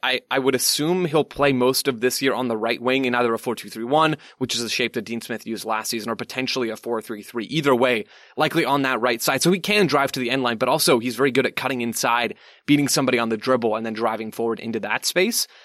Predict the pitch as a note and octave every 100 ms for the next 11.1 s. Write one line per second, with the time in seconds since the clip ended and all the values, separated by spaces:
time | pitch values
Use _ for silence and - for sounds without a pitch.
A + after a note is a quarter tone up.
0 | - - E3 G#3+ C#3 C3+ C3 B2 A2+ A#2
1 | A#2 F2 B2 C#3+ C#3+ D3 C#3 C3 A#2+ B2+
2 | B2+ B2+ - A#2+ A#2 A2 - - _ -
3 | D#3 C3+ - C3 B2+ C#3 D3 C#3 - E3+
4 | D3 A#2+ A#2+ A2 B2 - E3 D#3+ C#3 B2+
5 | B2 - B2 A#2+ B2+ - B2 B2 A2 A#2
6 | A#2+ B2 G#2+ A2 A2 G#2 - C#3 B2 A2+
7 | A2 A#2 G#2+ G#2 C3 C3 - B2 A#2 A2+
8 | A#2 A2+ G#2+ A2 - A2+ G#2 - - -
9 | C#3+ C3 B2+ - - D3 C#3 C3+ - A#2
10 | A2+ A2+ A2 C3 D3 C3 C3 B2+ A#2+ A#2